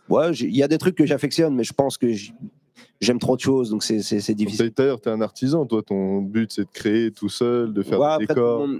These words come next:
Speaker 1: mais j'ai, autant que j'affectionne faire du portrait, autant
Speaker 2: Ouais,
Speaker 1: que
Speaker 2: c'est ça.
Speaker 1: j'affectionne, donc c'est, c'est, ouais, c'est compliqué.
Speaker 2: Bon, bah, du coup, je pense qu'on va, si quel-, si de, enfin, certains d'entre vous avaient des questions,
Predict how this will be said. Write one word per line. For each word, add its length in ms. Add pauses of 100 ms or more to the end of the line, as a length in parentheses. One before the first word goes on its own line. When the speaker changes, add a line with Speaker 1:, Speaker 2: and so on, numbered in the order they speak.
Speaker 1:
mais 220
j'ai, 240
autant 280
que 80
j'affectionne 460
faire 180
du 120
portrait, 520
autant 240
Speaker 2:
Ouais, 40
Speaker 1:
que 60
Speaker 2:
c'est 40
ça. 60
Speaker 1:
j'affectionne, 440
donc 160
c'est, 160
c'est, 300
ouais, 140
c'est 100
compliqué. 360 (2250)
Speaker 2:
Bon, 120
bah, 180
du 220
coup, 140
je 80
pense 200
qu'on 140
va, 480
si 240
quel-, 240
si 300
de, 400
enfin, 200
certains 320
d'entre 280
vous 120
avaient 180
des 120
questions, 480